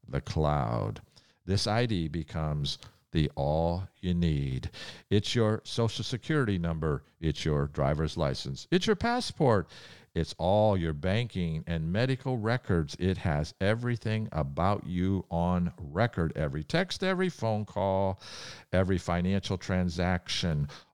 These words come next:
all your legal records, all your deeds, all criminal records. Uh, it tracks your every move. It is Big Brother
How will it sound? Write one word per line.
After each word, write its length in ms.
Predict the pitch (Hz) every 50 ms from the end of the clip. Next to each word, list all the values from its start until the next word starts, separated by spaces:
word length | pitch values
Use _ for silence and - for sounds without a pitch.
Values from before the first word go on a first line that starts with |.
| _
all 520 | - 80 90 101 110 120 127 135 139 143 131
your 220 | 95 87 82 80
legal 380 | 78 85 104 127 143 156 143 131
records, 500 | 123 135 143 143 143 151 147 147 127 -
all 280 | - 117 135 165 185 196
your 220 | 175 139 120 110
deeds, 540 | 98 90 95 131 156 190 208 214 202 170 127
all 480 | - - 127 156 180 196 202 - - -
criminal 500 | - - - 90 117 165 180 143 113 101
records. 640 | 95 92 95 104 - - 123 139 165 175 - - -
Uh, 260 | 92 92 95 92 87 - - - - _ - - - _ _ _
it 220 | - 92 90 - -
tracks 540 | - - - 101 101 104 123 - - - -
your 280 | - 90 90 82 80 -
every 300 | 82 82 78 76 80 80
move. 400 | 82 104 139 156 165 165 151 127 - - - _ _ _ _ -
It 240 | 107 117 127 - -
is 380 | 104 113 123 127 131 127 104 87
Big 340 | 85 87 95 160 202 196 175
Brother 720 | 185 220 233 240 226 233 226 214 202 185 165 151 131 110